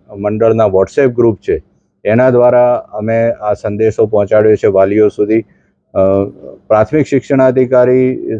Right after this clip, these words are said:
શ્રી દ્વારા નાના બાળકો છે તો એમને અમે એક એસાઇનમેન્ટ આપ્યું છે કે વેકેશનમાં આપ જ્યારે પણ ઘરે હો ત્યારે મતદાનના દિવસે આપના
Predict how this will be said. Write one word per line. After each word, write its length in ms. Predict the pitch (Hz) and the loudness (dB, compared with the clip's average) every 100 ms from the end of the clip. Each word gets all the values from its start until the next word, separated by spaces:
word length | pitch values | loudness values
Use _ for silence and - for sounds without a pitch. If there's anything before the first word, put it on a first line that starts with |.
| - | -4
શ્રી 180 | 123 117 | -2 0
દ્વારા 400 | 104 113 113 90 | 2 2 2 0
નાના 300 | 92 92 123 | -2 0 0
બાળકો 500 | 123 120 120 117 117 | 2 2 2 0 -2
છે 240 | 104 117 | -2 -4
તો 100 | 110 | -2
એમને 260 | 110 110 120 | -2 -2 -4
અમે 260 | 113 117 117 | -4 -2 -4
એક 200 | 110 95 | -4 -4
એસાઇનમેન્ટ 600 | 92 120 117 117 113 107 | -4 -2 -2 0 0 0
આપ્યું 280 | 107 113 | -2 -4
છે 160 | 107 113 - _ _ _ _ - | -4 -8 -10 _ _ _ _ -2
કે 180 | 110 | 0
વેકેશનમાં 880 | 104 101 - 131 120 123 123 123 113 | 2 0 0 -2 0 0 2 2 0
આપ 320 | - 101 104 | -2 -6 -6
જ્યારે 340 | 90 98 104 117 | -2 0 2 0
પણ 320 | - 113 98 - _ _ - | 0 -2 -2 -10 _ _ -12
ઘરે 320 | 85 98 113 | -2 0 2
હો 240 | 110 110 117 | 2 0 0
ત્યારે 260 | 117 110 | 0 0
મતદાનના 560 | 104 95 101 117 117 110 | 0 -4 -2 -2 0 -2
દિવસે 360 | 107 107 - | -4 -8 -2
આપના 560 | 104 98 104 107 107 101 | 0 0 0 0 2 0